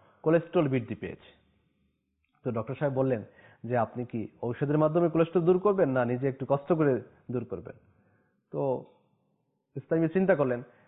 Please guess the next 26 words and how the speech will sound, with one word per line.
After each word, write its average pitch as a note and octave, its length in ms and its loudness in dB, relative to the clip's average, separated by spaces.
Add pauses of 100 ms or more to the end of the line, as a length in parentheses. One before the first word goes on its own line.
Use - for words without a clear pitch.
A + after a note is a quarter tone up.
(380)
যে G#2 360 -8 (1200)
ঔষধের F#3 340 4
মাধ্যমে D#3 240 2
দূর C3+ 180 0
করলে B2 280 0
এর A#2 140 -4
তো A#2 160 -8
সাইড G2+ 120 -6
এফেক্ট B2 240 -6
রয়েছে, D3+ 280 0 (540)
তার A#2 140 -2
চেয়ে B2+ 220 -6
ভালো, B2+ 260 -2 (380)
আহ, G#2+ 180 -4
এই A2+ 260 -6
মাধ্যমে C3+ 340 0
দূর C3 160 0
করা। G#2+ 240 -6 (560)
তো G2 320 -8 (1600)
ডক্টর B2+ 200 -2
সাহেব B2+ 180 -2
বলেন, A#2 240 -2
"আপনি G#2+ 360 -8 (1400)
তৈলাক্ত C#3+ 360 0
জাতীয় B2+ 260 -2
খাবার, A2+ 300 -2